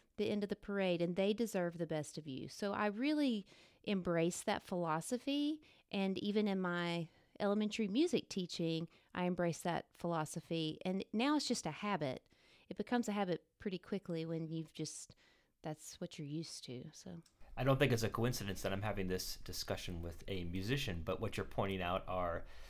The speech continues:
Speaker 2: some of the, some of the, the harmony between, no pun intended on that one,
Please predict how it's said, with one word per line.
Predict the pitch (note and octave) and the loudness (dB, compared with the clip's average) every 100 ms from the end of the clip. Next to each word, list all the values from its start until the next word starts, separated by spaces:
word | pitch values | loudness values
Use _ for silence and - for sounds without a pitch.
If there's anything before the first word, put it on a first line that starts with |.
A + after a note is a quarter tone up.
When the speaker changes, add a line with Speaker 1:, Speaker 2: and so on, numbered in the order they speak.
| - | -8
Speaker 2:
some | - A#2+ G#2+ | 0 2 2
of | G2 F#2 | 0 -2
the, | G2+ G2 F#2+ F2+ F2+ F2 F2+ - - - - - - - | 0 2 2 2 0 -4 -8 -10 -12 -16 -18 -12 -10 -8
some | - A#2+ A2 | 0 0 0
of | F#2 | 0
the, | G2+ F#2+ F#2+ - - C#2+ C#2+ | 2 2 2 0 -6 -8 -6
the | |
harmony | - - C#3 C3 A#2 A2 | -4 6 8 8 4 2
between, | A2+ G#2+ - A#2 G#2+ G#2 G2+ G2+ - - - - - - - - | 2 0 0 0 2 2 2 0 -2 -6 -8 -10 -10 -10 -8 -4
no | G2+ | -4
pun | F#2 G2 | -2 -2
intended | F2+ F2 F2 D#2+ | -2 -4 -4 -4
on | E2 | 0
that | A2+ | 0
one, | F#2+ G2+ | 0 -2